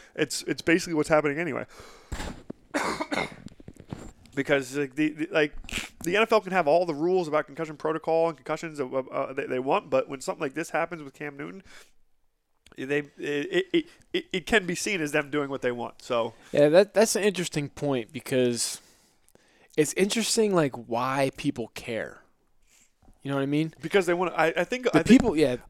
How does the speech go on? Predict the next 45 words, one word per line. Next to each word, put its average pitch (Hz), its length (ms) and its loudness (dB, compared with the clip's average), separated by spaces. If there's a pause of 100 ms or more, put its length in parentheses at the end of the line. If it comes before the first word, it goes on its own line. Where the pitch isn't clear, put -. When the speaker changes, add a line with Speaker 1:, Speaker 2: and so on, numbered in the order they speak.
Speaker 1:
I 156 140 12
don't 240 140 2
think 220 160 -4
people 175 180 -4
care 156 240 4
because 147 300 0
they 131 100 2
care 131 300 4
about 120 380 2
s-, - 340 -8
Cam 131 320 -2
Newton's 120 260 -12
safety. - 420 -8
I 117 120 -4
think 147 180 -8
people 135 220 -6
care 127 260 2
because 120 180 -8
they 117 100 -4
wanna 117 180 -8
bash 117 340 -4
the 110 80 -8
N 113 60 -8
F - 140 -14
L. - 200 -14 (1400)
Speaker 2:
I'm 147 140 -2
starting 202 280 8
to 160 40 4
believe 139 280 6
that 120 140 8
more 123 220 2
and 110 80 -2
more 117 220 0
because 113 720 0 (720)
I 175 220 6
obviously 156 480 8
care 131 320 6
because 120 340 -2
I 123 220 4
was 120 180 0
there 123 260 4
once. 120 540 -4
My 131 220 2
life 127 320 4
was 123 360 -2